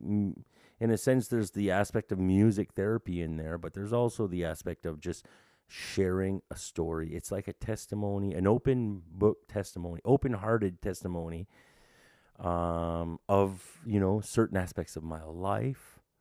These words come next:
and how I dealt with them, how I came out of 'em, you know, in a stronger, uh, mental state. But it doesn't mean that I can't,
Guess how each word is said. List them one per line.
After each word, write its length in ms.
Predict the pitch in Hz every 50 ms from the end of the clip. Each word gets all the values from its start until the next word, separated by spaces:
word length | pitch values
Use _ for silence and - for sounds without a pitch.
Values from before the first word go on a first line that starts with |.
| _ _ _ _ -
and 120 | - 87
how 240 | - 101 104 104 95
I 60 | 90
dealt 340 | 80 - - 101 98 95 - -
with 220 | 76 87 82 _
them, 400 | - 90 90 90 85 78 76 - - -
how 280 | - - - 92 90 90
I 40 |
came 300 | 87 - - 95 87 85
out 240 | 85 82 85 85 85
of 100 | 87 82
'em, 320 | 85 85 82 82 80 78 - _ - _ _ _ _
you 140 | - - 95
know, 280 | 92 87 85 82 - -
in 180 | - 95 90 82
a 60 | 78
stronger, 680 | - - - 95 87 87 87 85 78 80 80 78 76 _ _ _ _ _ _ _ _ _ _ _ _ _ _ _ _ -
uh, 300 | 82 82 82 76 80 82 -
mental 360 | 92 87 87 82 - 82 76
state. 420 | 69 - - - 87 87 87 - _ _ _ _ _ _ _ _ _
But 120 | - 95 98
it 80 | 92
doesn't 280 | 101 117 113 104 104 95
mean 320 | 95 107 110 104 98 92
that 300 | 90 87 85 82 - -
I 140 | 60 85 87
can't, 420 | - - 92 90 87 87 85 -